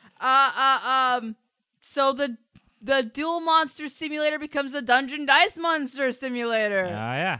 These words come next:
Speaker 2: He, he configured it himself, presumably while he was not doing homework, 'cause he's
Speaker 1: Yep.
Speaker 2: a full-time high school student.
Speaker 1: Fuck that shit.
Speaker 2: Uh, so it's a dice game.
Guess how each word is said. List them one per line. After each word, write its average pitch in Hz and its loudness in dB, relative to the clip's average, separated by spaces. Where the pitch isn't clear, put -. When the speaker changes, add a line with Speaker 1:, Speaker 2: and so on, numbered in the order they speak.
Speaker 2:
He, 131 -6
he 135 -6
configured 160 -6
it 135 -6
himself, 151 -4
presumably 147 -2
while 135 -2
he 135 -2
was 123 -2
not 123 -2
doing 120 -4
homework, 110 -8
'cause 104 -12
he's 98 -4
Speaker 1:
Yep. 233 0
Speaker 2:
a - -18
full-time 110 -8
high 107 -10
school 87 -18
student. 76 -18
Speaker 1:
Fuck 247 -10
that 208 -8
shit. 170 -12
Speaker 2:
Uh, 107 -6
so - -6
it's 156 -6
a 214 -4
dice 214 2
game. 95 -4